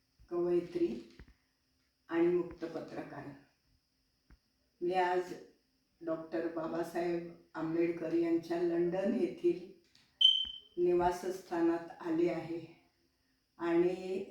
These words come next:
काही वर्षापूर्वी मी, अ, सहा डिसेंबरला महामानव बाबासाहेब आंबेडकरांचा निधनाच्या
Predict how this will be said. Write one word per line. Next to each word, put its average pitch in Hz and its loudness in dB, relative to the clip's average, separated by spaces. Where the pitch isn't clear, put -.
काही 175 -2
वर्षापूर्वी 175 0
मी, 180 2
अ, 139 -14
सहा 190 4
डिसेंबरला 175 4
महामानव 175 2
बाबासाहेब 170 -2
आंबेडकरांचा 170 -2
निधनाच्या 349 4